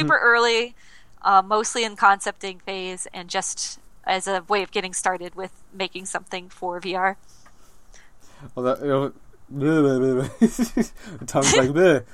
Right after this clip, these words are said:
Speaker 2: was, like, gonna say it will be cool, and, like, I'm looking <laughs> forward to it at the same time. So I'm only looking forward to it, but it's cool.
Speaker 1: Yeah.
Speaker 2: Uh.
Speaker 1: Oh, Jason has a two-part question.
Speaker 2: Mm-hmm.
Speaker 1: Jason,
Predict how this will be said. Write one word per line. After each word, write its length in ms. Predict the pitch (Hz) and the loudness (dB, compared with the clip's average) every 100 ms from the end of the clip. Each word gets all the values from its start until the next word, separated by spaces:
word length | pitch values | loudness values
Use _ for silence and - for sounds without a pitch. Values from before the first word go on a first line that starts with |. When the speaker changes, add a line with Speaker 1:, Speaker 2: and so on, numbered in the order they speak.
| - - - | -20 -20 -14
Speaker 2:
was, 80 | 123 | -2
like, 120 | 135 131 | 0 0
gonna 140 | 127 | 0
say 200 | 147 131 | 2 4
it 40 | |
will 160 | 131 135 | 4 4
be 100 | 135 | 2
cool, 400 | - - 135 143 | 0 2 4 4
and, 100 | 135 | 2
like, 220 | 120 113 - | 2 0 -2
I'm 140 | 123 | -6
looking 220 | 120 131 | -4 -4
<laughs> 20 | |
forward 300 | 110 - 160 | 0 4 4
to 100 | - - | 2 -2
it 60 | 208 | -6
at 80 | - | -2
the 80 | 302 | -2
same 240 | - 240 - - - | -2 -4 -6 -12 -4
time. 320 | 233 277 - - - - - 571 - 659 - | -2 -2 -6 -10 -18 -6 2 4 6 4 8
So 140 | 185 415 - 226 196 | 8 8 4 0 4
I'm 100 | 220 | 8
only 160 | 285 269 | 10 10
looking 220 | 254 226 | 8 6
forward 320 | - 220 247 | 8 10 12
to 60 | 185 | 10
it, 320 | 165 165 160 | 2 2 6
but 20 | 151 143 | 6 4
it's 120 | 135 | 0
cool. 440 | - 185 143 135 - - - - - - - - - - | -4 2 2 2 -4 -16 -18 -20 -20 -20 -20 -20 -20 -10
Speaker 1:
Yeah. 280 | 202 - - | -8 -6 -4
Speaker 2:
Uh. 180 | 101 104 - - - | -6 -6 -14 -20 -14
Speaker 1:
Oh, 80 | 226 | -12
Jason 360 | 220 277 294 277 | -6 -6 -6 -6
has 200 | 277 240 | -6 -6
a 60 | |
two-part 500 | - 262 - 226 - | -12 -14 -4 -4 -2
question. 440 | - 175 - - - - - 165 | -6 -6 -8 -14 -18 -20 -8 -2
Speaker 2:
Mm-hmm. 280 | 165 180 220 - - - - - - - - | 2 2 2 -6 -20 -20 -20 -20 -20 -20 -20
Speaker 1:
Jason, 280 | 180 - | -20 -18